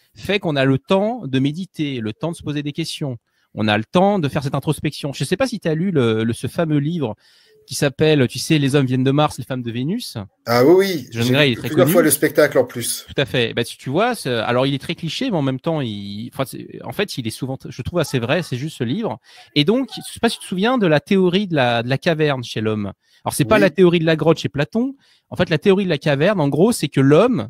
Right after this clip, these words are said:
Speaker 1: de manière générale, encore une fois, on est sur des archétypes masculins et féminins, hein.
Speaker 2: Mm.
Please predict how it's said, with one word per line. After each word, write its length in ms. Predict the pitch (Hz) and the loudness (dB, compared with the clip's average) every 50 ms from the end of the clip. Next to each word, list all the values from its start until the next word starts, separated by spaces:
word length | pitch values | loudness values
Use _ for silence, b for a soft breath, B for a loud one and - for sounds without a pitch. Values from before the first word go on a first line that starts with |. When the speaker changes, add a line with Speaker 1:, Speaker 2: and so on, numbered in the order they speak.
| - - - | -12 -16 -18
Speaker 1:
de 160 | 117 117 120 | -14 -8 -4
manière 300 | 117 127 135 143 147 131 | -4 -2 -2 -2 -4 -4
générale, 520 | 117 135 135 123 117 117 127 175 240 262 151 | -4 -4 -4 -4 0 0 0 0 0 -2 -4
encore 200 | 113 117 - 113 | -6 -6 -6 -8
une 60 | 117 | -4
fois, 120 | - - 165 | -2 0 0
on 80 | 156 | 0
est 60 | 143 | -2
sur 180 | 135 - - 135 127 | -2 -4 -6 -6 -4
des 40 | 135 | -4
archétypes 400 | 156 - - 143 - 175 - - | -4 -4 -6 -10 -10 -10 -8 -8
masculins 320 | 143 139 - - 165 170 | -8 -8 -6 -6 -6 -6
et 40 | 156 | -6
féminins, 460 | - - 131 131 139 131 123 110 101 | -4 -2 -2 0 0 0 -2 -2 -4
hein. 160 | 101 107 113 131 _ B | -6 -8 -10 -12 _ B
Speaker 2:
Mm. 40 | B | B